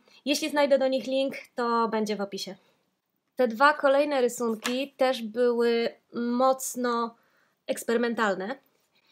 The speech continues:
Tutaj starałam się narysować dużo szarego cienia, ale nie używając szarej farby, bo zresztą <laughs> nawet takiej nie mam. Więc po prostu łączyłam ze sobą fioletowy i pomarańczowy, które razem dawały właśnie taki szary,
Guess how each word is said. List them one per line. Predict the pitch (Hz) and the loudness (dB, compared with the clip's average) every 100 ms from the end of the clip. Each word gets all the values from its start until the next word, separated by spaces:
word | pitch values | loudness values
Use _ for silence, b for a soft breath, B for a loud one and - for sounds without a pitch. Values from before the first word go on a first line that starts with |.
| _ | _
Tutaj | 285 302 | 0 0
starałam | 294 277 285 277 | 2 4 4 2
się | 277 | 0
narysować | 262 269 262 254 262 254 - - - | 2 2 0 0 2 2 -2 -8 -8
dużo | 214 262 254 | -6 -2 -2
szarego | - 247 254 254 | 0 0 0 0
cienia, | 254 247 233 349 294 - | 0 0 2 2 2 2
ale | 240 240 240 | 0 0 0
nie | 240 262 | 0 0
używając | 262 226 226 247 247 247 233 - | -2 -6 -4 -2 0 0 -2 -4
szarej | 247 247 | -2 -2
farby, | 247 202 196 214 | -2 -2 -2 -4
bo | 208 | -6
zresztą | 214 233 233 | -4 -6 -4
<laughs> | 233 | 2
nawet | 277 277 | 2 0
takiej | 254 254 247 | -4 -2 -2
nie | 202 | -2
mam. | 190 277 B B B B - | -4 -6 B B B B -4
Więc | 262 | 2
po | 277 | 2
prostu | 269 277 277 254 | 4 2 4 0
łączyłam | 254 262 247 | 0 0 0
ze | 226 | -2
sobą | 233 233 240 | -4 -2 -2
fioletowy | 233 240 233 233 214 | -2 -2 -2 -2 -2
i | 208 | -2
pomarańczowy, | 226 220 220 220 196 240 | -4 -4 -4 -4 -4 -4
które | 294 247 214 | -4 -6 -2
razem | 202 202 202 | -4 -2 -4
dawały | 202 196 196 | -2 -2 -2
właśnie | 185 214 | -4 -8
taki | 196 196 202 - | -10 -8 -10 -8
szary, | - 214 208 202 | -6 -4 -2 -4